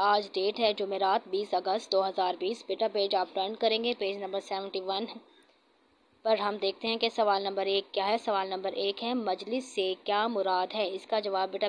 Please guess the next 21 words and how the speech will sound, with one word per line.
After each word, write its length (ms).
पेज 300
नंबर 280
सिक्सटी 420
नाइन 280
पर 180
है। 180
मजलिस 580
से 260
मुराद 560
वो 260
मकाम 500
है 220
जहाँ 400
कुछ 280
लोग 340
जमा 320
होकर 640
गुफ्तगू 520
करें। 260
मजलिस 520
से 180